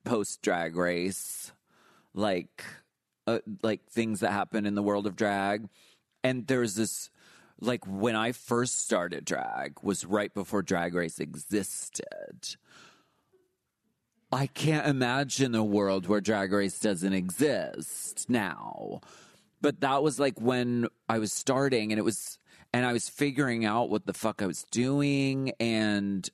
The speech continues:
that, that to me, that's really fun. Just a disastrous show. My best friend Jeremy is here over there.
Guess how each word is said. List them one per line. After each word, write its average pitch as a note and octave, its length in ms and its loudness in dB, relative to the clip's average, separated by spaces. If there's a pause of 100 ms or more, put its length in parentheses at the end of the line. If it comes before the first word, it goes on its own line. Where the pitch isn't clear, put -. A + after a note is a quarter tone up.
(120)
that, C3 560 0 (280)
that B2+ 240 2
to C3 120 0
me, G#2+ 140 0
that's F#2 280 0
really D#2 180 0
fun. - 500 -10 (520)
Just - 320 -4
a G#2 100 0
disastrous E2+ 840 -4
show. F2+ 220 0
My F#2 160 0
best F#2+ 260 -2
friend A2 180 0
Jeremy E2+ 420 0
is F2 160 -4
here F2 340 0
over F#2 200 0
there. E2 520 0